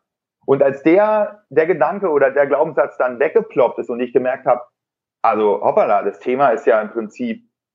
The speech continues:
nichts weiter als wie wenn ich mich für eine bewusste Ernährungsform entscheide. Also ich kann Erwartungen und Glaubenssätze, die ich an mich ranlasse,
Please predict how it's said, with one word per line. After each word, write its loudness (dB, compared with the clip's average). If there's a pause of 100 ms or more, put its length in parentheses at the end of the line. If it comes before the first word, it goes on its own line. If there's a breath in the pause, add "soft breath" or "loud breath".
(160)
nichts -2
weiter 2
als 0 (460)
wie -4
wenn 2
ich -8
mich -8
für 0
eine 0
bewusste 0
Ernährungsform 2
entscheide. 2
Also 0
ich -6
kann -2
Erwartungen 0
und -14
Glaubenssätze, 0
die -8
ich -4
an -2
mich -8
ranlasse, 0